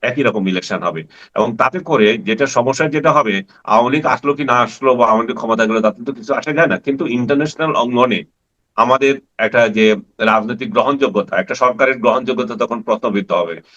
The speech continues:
আমার মনে হয় বিএনপি সেটা উপলব্ধি করে, সেই জন্যই তারা চায় যে আওয়ামী লীগ ক্ষমতা, আহ, আওয়ামী লীগ এই, এই, এটাতে ইলেকশনে পার্টিসিপেট করুক বা তাদেরকে পার্টিসিপেট করার সুযোগ দেওয়া হোক, কারণ এটা যদি না দেওয়া হয়, আও-,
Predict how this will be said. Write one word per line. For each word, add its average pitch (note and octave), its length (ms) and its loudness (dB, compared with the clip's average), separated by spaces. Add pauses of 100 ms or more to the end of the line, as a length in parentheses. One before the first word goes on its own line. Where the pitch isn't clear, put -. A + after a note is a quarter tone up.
(140)
আমার C#3+ 240 2
মনে D#3 180 0
হয় D3+ 220 2
বিএনপি C3 340 -2
সেটা D3 220 -4
উপলব্ধি B2 400 -2
করে, G#2+ 440 0
সেই A#2+ 180 -8
জন্যই C3+ 220 0
তারা C3+ 240 2
চায় B2+ 240 2
যে B2+ 220 -2 (320)
আওয়ামী B2+ 260 2
লীগ C#3 80 -2
ক্ষমতা, C#3+ 300 0
আহ, G#2+ 60 2
আওয়ামী A#2+ 460 4
লীগ C3+ 160 0
এই, A2+ 360 -2
এই, A2+ 300 0
এটাতে B2+ 320 0
ইলেকশনে A#2+ 560 -2
পার্টিসিপেট C3 480 -2
করুক D3 300 0
বা A2 180 2
তাদেরকে A#2 460 -2 (240)
পার্টিসিপেট A#2 400 -2
করার B2 200 2
সুযোগ C#3 400 -4
দেওয়া A2 200 4
হোক, G#2+ 260 -2 (260)
কারণ B2 180 2
এটা C#3+ 220 0
যদি E3 240 -2
না D3 200 2
দেওয়া E3 200 4
হয়, A2 300 2 (280)
আও-, C3+ 360 2